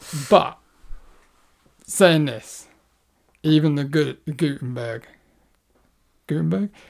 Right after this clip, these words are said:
Gutenberg couldn't save this movie. It, it was so poor. The pacing was terrible. The acting from the other actors was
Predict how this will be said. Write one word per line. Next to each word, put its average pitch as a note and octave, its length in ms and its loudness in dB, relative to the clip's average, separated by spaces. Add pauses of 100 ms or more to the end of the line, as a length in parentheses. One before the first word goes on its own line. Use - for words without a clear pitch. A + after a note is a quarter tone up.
(300)
Gutenberg C3+ 500 0
couldn't D3 260 4
save C#3 260 -2
this A#2 140 -8
movie. B2 500 -6 (120)
It, D3+ 260 -4 (160)
it E3 180 -2
was C#3 180 -8
so C#3 760 -2 (640)
poor. A2+ 480 -2 (460)
The B2 100 -8
pacing D3+ 760 0
was B2 180 -10
terrible. E3 800 0 (380)
The E3+ 200 -14
acting D3+ 720 -4
from C3+ 400 -6
the C#3+ 120 -8
other C#3 200 -2
actors C3+ 460 -6
was B2+ 280 -12